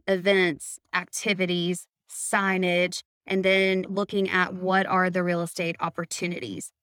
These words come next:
Can the city buy up some property around this area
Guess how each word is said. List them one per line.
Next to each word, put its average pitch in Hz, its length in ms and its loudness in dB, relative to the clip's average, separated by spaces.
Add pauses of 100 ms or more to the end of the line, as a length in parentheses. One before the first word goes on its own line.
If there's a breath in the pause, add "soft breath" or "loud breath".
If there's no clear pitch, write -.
Can 208 340 2
the 208 80 2
city 185 420 -4 (140)
buy 180 300 2
up 190 180 2
some 180 160 -2
property 165 640 -2 (280)
around 185 420 4
this 170 260 -4
area 160 560 2